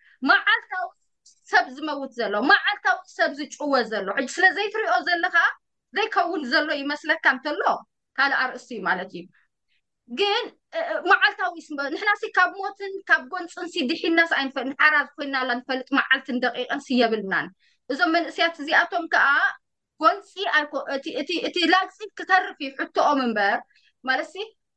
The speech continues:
ሓደ፣ እም፣ ሚልዮን ዶላር ሕቶ ዝበሃል ምሻ ኣሎ፣ ሚልዮን ትንፋስ ሕቶ እዩ ዘለዎም እዚኦም መንእስያት እዚኣቶም።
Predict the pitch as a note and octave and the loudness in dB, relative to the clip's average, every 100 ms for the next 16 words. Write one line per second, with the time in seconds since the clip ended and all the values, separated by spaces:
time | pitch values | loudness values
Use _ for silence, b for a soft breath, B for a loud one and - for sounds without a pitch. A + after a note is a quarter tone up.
0 | _ - B3+ C#4 D4+ - C#4 C4+ C4 B3 | _ -2 0 0 -2 -8 -6 -6 -4 0
1 | A#3 G#3+ - C3+ - - C#4 F#4 G4+ F4 | 0 0 -2 -4 -4 2 2 4 0 0
2 | D#4 D#4+ D4+ C4+ C4 _ - A#3+ A#3+ - | 2 2 2 0 -8 _ -10 -8 -8 -6
3 | - E4+ C4+ B3 E4 D4+ D#4+ - D#4+ D#4+ | 2 2 4 0 2 0 -2 0 0 2
4 | F#4 - - C#4 D4 G4+ A4 G#4+ G4 G#4 | 0 -2 -4 0 0 0 -4 -4 -6 -6
5 | - _ _ _ _ F#4+ F4 - E4+ - | -10 _ _ _ _ -10 -4 2 2 0
6 | F#4 - C4 A3 G3 F#3 F3 D#3+ E3+ F#3 | -16 -8 -8 -8 -10 -8 -8 -8 -6 -6
7 | F3 - E3+ F3 - - | -6 -6 -6 -6 -10 -14